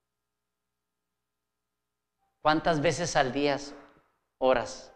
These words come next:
platicas con Dios? ¿Sabes? Yo te voy a decir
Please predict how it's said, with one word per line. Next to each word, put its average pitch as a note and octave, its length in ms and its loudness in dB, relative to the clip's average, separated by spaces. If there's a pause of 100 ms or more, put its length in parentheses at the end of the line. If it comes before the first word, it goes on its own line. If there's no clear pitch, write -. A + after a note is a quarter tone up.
platicas C3 580 -2
con A2+ 220 -8
Dios? G#2+ 380 -12 (360)
¿Sabes? G#3 600 2 (800)
Yo D#3 140 4
te F3+ 80 8
voy F3 180 8
a F3 80 10
decir C#3+ 720 -2